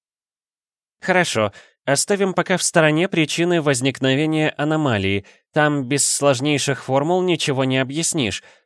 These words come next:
но сразу скажу, что без чьего-то стороннего воздействия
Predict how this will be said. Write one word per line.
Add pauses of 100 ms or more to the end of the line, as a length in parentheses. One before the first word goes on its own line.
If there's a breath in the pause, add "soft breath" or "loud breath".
(140)
но
сразу
скажу,
что
без
чьего-то
стороннего
воздействия